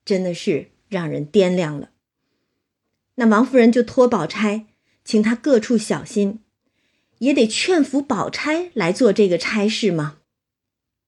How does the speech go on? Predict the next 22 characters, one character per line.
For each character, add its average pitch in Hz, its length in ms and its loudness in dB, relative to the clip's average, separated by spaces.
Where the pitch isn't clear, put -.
她 233 160 -2
就 233 100 4
跟 233 160 6
宝 180 140 -2
钗 202 220 -4
说 226 300 0
了， 190 260 -4
老 220 160 2
婆 202 280 2
子 233 120 0
们 202 320 2
不 247 140 2
中 220 260 6
用， 220 260 2
得 254 200 2
空 285 520 -4
就 226 140 2
吃 269 260 -2
酒 220 300 -4
斗 202 140 -2
牌 131 340 -14
的， 175 180 -10